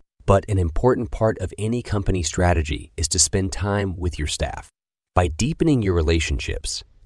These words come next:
it makes it easier to have the difficult conversations when you need to about attendance, punctuality, or more serious matters. Set up check-ins,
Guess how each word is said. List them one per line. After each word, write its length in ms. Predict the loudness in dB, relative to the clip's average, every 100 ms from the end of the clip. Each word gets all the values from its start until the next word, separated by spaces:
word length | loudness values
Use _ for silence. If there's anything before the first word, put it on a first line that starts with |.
| -6
it 140 | -4 0
makes 300 | -2 0 -4
it 100 | -4
easier 460 | -4 -2 0 0 0
to 120 | 0
have 240 | 0 0
the 100 | -2
difficult 560 | -2 -2 -2 -2 -2 -2
conversations 960 | -2 -2 -2 -2 -2 -2 -6 -6 -10 -12
when 180 | -4 -2
you 120 | 0
need 320 | 0 0 -2 -2
to 180 | 0
about 320 | 0 2 2 0
attendance, 720 | -4 -4 -2 0 -2 -2 -6 -6 -18 _ _ -20 -8
punctuality, 920 | -2 -2 0 2 4 4 4 0 -2 -8 _ 0
or 220 | 4 4
more 320 | 4 4 4
serious 580 | 2 0 2 2 2 2
matters. 540 | -2 -2 -6 -10 -12 -16 _ _ _ _
Set 280 | -4 4 6
up 160 | 4 4
check-ins, 720 | 4 4 4 -4 -6 -12